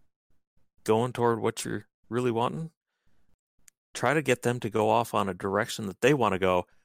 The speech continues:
and then take the thing you really wanna do. Like, maybe there's a, a piece of it that you really want, like a dungeon or, uh, a location that you really want them to see because you put in a lot of work planning on it. Move it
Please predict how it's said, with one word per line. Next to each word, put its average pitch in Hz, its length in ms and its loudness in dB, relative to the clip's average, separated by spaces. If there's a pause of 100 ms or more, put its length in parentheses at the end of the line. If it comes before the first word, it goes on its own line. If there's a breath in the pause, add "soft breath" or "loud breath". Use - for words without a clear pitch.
(140)
and 117 80 -6
then 151 120 4
take 139 160 -2
the - 80 -2
thing 113 180 0
you 90 140 -4
really 101 240 0
wanna 123 220 0
do. 147 340 -2
Like, 92 180 -2
maybe 101 220 -2
there's 101 200 0
a, 92 120 -2 (180)
a 101 100 -8
piece - 360 -8
of 123 80 -6
it - 60 -12
that 117 160 -2
you 95 100 -8
really 107 180 -2
want, 107 320 0
like 101 120 -2
a 95 40 -4
dungeon 104 540 0
or, 92 320 0 (420 loud breath)
uh, - 480 2
a 110 160 2
location 113 840 0
that 101 180 -2
you 98 140 -6
really 143 160 0
want 117 220 0
them 110 160 0
to 85 80 -4
see 147 280 0
because 104 320 -4
you 98 60 -6
put 110 180 -2
in 104 160 2
a 98 60 -2 (120)
lot 107 160 4
of 104 60 -2
work 101 180 0
planning 120 300 0
on 165 100 2
it. 202 180 -6 (1080)
Move 98 360 6
it - 260 2